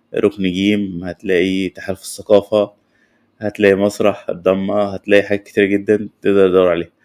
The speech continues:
المبادرات الحقوقية اللون بتاعها هو تبدأ تدور عليها، مبادرة مصرية مثلا.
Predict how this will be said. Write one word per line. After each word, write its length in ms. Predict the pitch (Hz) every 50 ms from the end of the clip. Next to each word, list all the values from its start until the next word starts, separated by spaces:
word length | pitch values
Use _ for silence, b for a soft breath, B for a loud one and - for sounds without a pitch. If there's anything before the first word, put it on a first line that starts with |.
| b b b b b b -
المبادرات 460 | 110 104 104 113 107 110 117 117 117
الحقوقية 600 | - 104 101 - - - 117 117 117 117 120 98
اللون 240 | 104 104 101 98 98
بتاعها 260 | - - 104 - 92 92
هو 160 | 95 101 113
تبدأ 340 | 110 113 - 104 92 92 95
تدور 300 | - - 98 101 98 98
عليها، 380 | 90 87 101 101 107 120 156 - _ _ _ _ _ _ _ _ _ _ _ _ _ _ _ _ _ _ _ _ _ _ _ _ _ _ -
مبادرة 340 | 101 98 101 98 104 104 98
مصرية 500 | 95 90 - 98 101 98 101 110 113 117
مثلا. 480 | 131 139 117 - 92 98 107 117 131